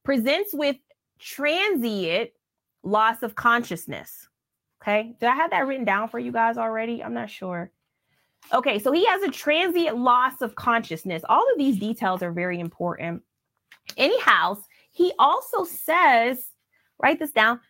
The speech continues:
he feels dizzy and is always thirsty. Hmm. Okay. History coming up.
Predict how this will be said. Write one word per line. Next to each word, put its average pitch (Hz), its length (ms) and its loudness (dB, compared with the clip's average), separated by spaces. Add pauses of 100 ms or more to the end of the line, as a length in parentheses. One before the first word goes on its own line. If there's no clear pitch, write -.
(260)
he 370 400 4 (240)
feels 311 1000 2 (880)
dizzy 220 600 0
and 202 280 0
is 190 200 -2 (160)
always 214 920 0 (160)
thirsty. 240 1120 -4 (420)
Hmm. 233 680 0 (640)
Okay. 226 380 0 (1200)
History 311 640 2
coming 320 340 2
up. 269 180 2